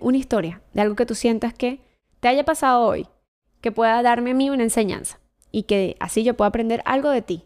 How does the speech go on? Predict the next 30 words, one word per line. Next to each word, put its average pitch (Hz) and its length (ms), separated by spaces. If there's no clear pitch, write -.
Nunca 302 400
lo 311 100
menosprecies. 208 800
Cada 262 420
cosa 277 300
que 262 120
sucede 208 320
en 202 100
nuestra 196 280
vida 285 360
es 247 440
puliendo 247 440
ese 247 200
don 208 200
con 208 140
el 214 100
que 190 100
vinimos 170 360
al 185 120
mundo. 165 380
Entonces, 196 480
reconócelo, 240 920
aprécialo, 226 840
enfrenta 233 580
este 240 180
reto 220 280
con 220 180
amor 185 320
y - 20
optimismo 196 680